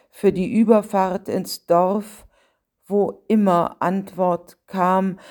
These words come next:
wo der Hund immer anschlug, wo das Rauschen des Regens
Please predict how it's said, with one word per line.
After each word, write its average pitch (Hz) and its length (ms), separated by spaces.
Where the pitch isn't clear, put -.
wo 185 140
der 196 240
Hund 226 300
immer 220 640
anschlug, 202 1000
wo 196 140
das 202 240
Rauschen 208 720
des 196 240
Regens 202 840